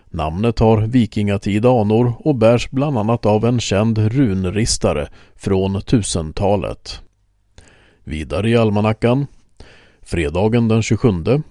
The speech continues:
Lage, och så lördagen tjugoåttonde, Maria. Vi kommer nu in i mars, första mars. Albin och Elvira, söndag.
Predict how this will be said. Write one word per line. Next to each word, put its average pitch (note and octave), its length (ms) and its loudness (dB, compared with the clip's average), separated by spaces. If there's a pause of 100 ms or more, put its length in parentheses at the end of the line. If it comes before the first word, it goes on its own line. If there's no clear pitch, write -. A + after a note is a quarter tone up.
(140)
Lage, G2 680 0 (400)
och C3 220 0
så D#3 100 -2
lördagen A2+ 560 2
tjugoåttonde, G#2+ 640 0 (240)
Maria. F2 640 -4 (1300)
Vi F2 160 -8
kommer E2+ 240 -6
nu E2+ 120 -4
in E2+ 100 -6
i E2 80 -6
mars, F#2+ 600 -2 (100)
första - 300 0
mars. - 480 -2 (1120)
Albin C#3+ 600 2
och C#3+ 320 -4
Elvira, D#2+ 560 -2 (520)
söndag. E2 600 -4